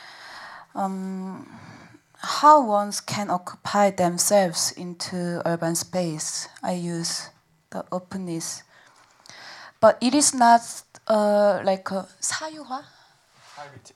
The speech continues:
Speaker 2: privatization?
Speaker 1: Uh, it's not about privatization,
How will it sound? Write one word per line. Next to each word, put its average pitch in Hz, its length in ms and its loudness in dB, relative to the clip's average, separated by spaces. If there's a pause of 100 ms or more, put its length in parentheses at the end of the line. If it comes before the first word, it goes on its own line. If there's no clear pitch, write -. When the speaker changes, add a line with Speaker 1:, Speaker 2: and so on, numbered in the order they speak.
Speaker 2:
privatization? 127 920 2
Speaker 1:
Uh, 214 200 -6
it's - 200 -8
not 226 180 2
about 226 380 4
privatization, 214 1120 -6